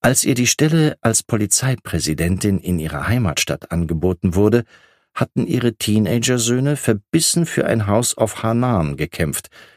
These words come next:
der Schäreninsel, der die Stadt ihren Namen zu verdanken hatte und wo die Mehrfamilienhäuser und Villen, um Platz auf der relativ kleinen Fläche zwischen dem Kapellsberg und der Brücke zum Festland rangen.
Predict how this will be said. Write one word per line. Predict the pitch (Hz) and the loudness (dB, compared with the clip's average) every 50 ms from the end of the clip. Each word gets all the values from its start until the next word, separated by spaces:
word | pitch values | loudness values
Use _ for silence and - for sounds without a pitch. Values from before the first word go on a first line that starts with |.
| _ _ _ - | _ _ _ -4
der | - 78 71 65 - | -2 -2 0 0 0
Schäreninsel, | - - 110 110 101 90 90 76 - - 92 90 85 104 107 104 - _ - - _ _ _ _ - | 2 2 4 4 4 4 2 0 0 2 2 2 4 4 2 2 0 _ -16 -20 _ _ _ _ -6
der | - 87 85 90 90 87 87 | -4 0 0 2 2 2 2
die | - 90 90 | 0 0 0
Stadt | - - 95 95 - | 2 2 0 0 0
ihren | - 107 104 110 110 | -2 -2 0 2 2
Namen | 104 92 85 85 80 73 69 | 2 2 2 2 0 0 0
zu | - - 80 | -2 -2 -2
verdanken | - 85 80 90 87 87 - - 95 87 | -2 -2 0 0 0 0 0 -2 0 0
hatte | 90 95 - - 120 113 - - - - _ _ _ _ _ _ - | 0 0 0 0 -2 -2 -4 -10 -20 -20 _ _ _ _ _ _ 2
und | 110 107 107 104 98 - - 95 | 2 4 4 4 2 0 0 2
wo | 95 101 107 | 2 4 2
die | 98 87 95 | 2 2 2
Mehrfamilienhäuser | 95 117 143 160 165 - 156 123 104 92 87 80 80 76 78 - - 73 73 67 69 - - | 2 2 2 2 2 2 2 2 2 2 2 0 0 -2 -2 -2 -2 -2 -2 -2 -4 -6 -6
und | - - - | -8 -4 0
Villen, | 80 107 135 135 120 98 82 - - _ _ _ _ _ _ _ _ - | 2 2 4 4 2 2 0 -2 -6 _ _ _ _ _ _ _ _ -8
um | 71 67 55 53 - - | -6 -6 -6 -8 -8 -4
Platz | - 90 101 101 - - - | -2 -2 0 0 0 -2 -4
auf | - - - | -4 -6 -8
der | - 78 73 | -6 -4 -2
relativ | - 80 82 82 - 85 - - | -2 -2 -4 -4 -6 -8 -8 -6
kleinen | - 85 85 87 87 82 | -2 -2 0 0 0 0
Fläche | 80 - - 101 104 - - 90 | 0 0 0 0 0 0 0 -2
zwischen | - - 95 87 - - 82 73 | 0 0 -2 -2 -2 -2 -2 -4
dem | 80 76 85 | -6 -8 -8
Kapellsberg | - - - - - 95 98 101 - - - - 87 85 82 - | -8 -10 -6 -2 0 0 2 2 0 0 0 0 -2 0 -2 -4
und | 82 80 - | -8 -8 -8
der | 69 69 | -10 -8
Brücke | - - 95 98 - - | -4 -2 -2 -2 0 -2
zum | 85 - - 110 117 | -4 -2 -2 -2 -2
Festland | - 117 95 - - - - - - - - | 0 -2 -2 -2 -4 -6 -8 -10 -10 -10 -10
rangen. | - - - - - - | -10 -10 -10 -12 -14 -16